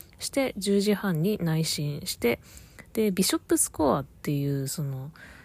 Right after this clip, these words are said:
多分出産のお産の進み具合がどのぐらいかみたいな、そういうのがあるんですけど、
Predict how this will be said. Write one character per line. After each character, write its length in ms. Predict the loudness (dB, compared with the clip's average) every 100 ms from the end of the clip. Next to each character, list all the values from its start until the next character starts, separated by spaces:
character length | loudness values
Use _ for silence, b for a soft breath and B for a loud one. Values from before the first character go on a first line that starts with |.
| B
多 100 | -4
分 60 | -2
出 180 | 0 -2
産 280 | 0 0
の 200 | 0 -2 -6 -6
お 60 | -4
産 160 | -2 0
の 80 |
進 360 | -2 -2 -2 0
み 100 | 0
具 100 | 2
合 100 | 0
が 100 | 0
ど 100 | -2
の 140 | -2
ぐ 80 | 0
ら 120 | 0
い 60 | -2
か 140 | -2
み 140 | -6 -6
た 140 | -8
い 60 | -10
な、 120 | -10
そ 160 | -4 -2
う 40 |
い 20 |
う 20 |
の 100 | 0
が 100 | -4
あ 40 | -8
る 60 |
ん 40 | -10
で 100 | -10
す 80 | -8
け 120 | -2
ど、 180 | -2